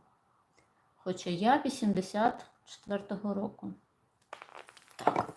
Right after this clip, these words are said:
далі. Далі, далі, далі. Отака є штука.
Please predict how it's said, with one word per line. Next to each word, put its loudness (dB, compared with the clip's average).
далі. 6
Далі, 2
далі, 6
далі. 12
Отака 4
є 8
штука. 6